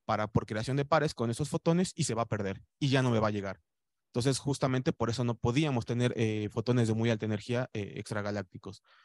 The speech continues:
Justamente la ventaja de tener una fuente galáctica es que esos fondos ya no me interesan. Esos fondos pasan a segundo plano.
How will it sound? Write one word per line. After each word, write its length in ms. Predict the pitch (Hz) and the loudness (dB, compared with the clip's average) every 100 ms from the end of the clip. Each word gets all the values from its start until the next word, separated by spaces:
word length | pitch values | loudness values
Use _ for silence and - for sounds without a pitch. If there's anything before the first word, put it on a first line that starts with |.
| _ _ _ | _ _ _
Justamente 560 | 143 127 131 139 123 | 0 2 4 4 2
la 80 | 104 | 0
ventaja 340 | 107 110 - | 0 -2 -2
de 40 | 113 | -2
tener 180 | 101 113 | -2 -2
una 160 | 123 | -2
fuente 240 | 127 131 135 | 0 2 2
galáctica 580 | 135 135 - 135 139 147 - - | 0 -2 -4 -6 -6 -6 -14 -8
es 200 | 117 - | -6 -2
que 280 | 120 110 - | -2 -2 -2
esos 280 | 135 - 151 | -2 0 2
fondos 440 | 180 147 131 - _ _ _ _ _ _ | 4 4 2 -2 _ _ _ _ _ _
ya 140 | 131 123 | -2 0
no 80 | |
me 80 | 117 | 0
interesan. 500 | 110 101 98 95 92 - _ _ | -2 -4 -6 -8 -12 -18 _ _
Esos 260 | - 139 120 | -6 -4 -2
fondos 420 | 143 143 147 - _ | -2 0 -2 -4 _
pasan 260 | - 127 120 | -4 -2 -2
a 60 | 110 | -4
segundo 320 | 107 113 101 | -4 -4 -4
plano. 320 | 104 98 110 | -8 -12 -16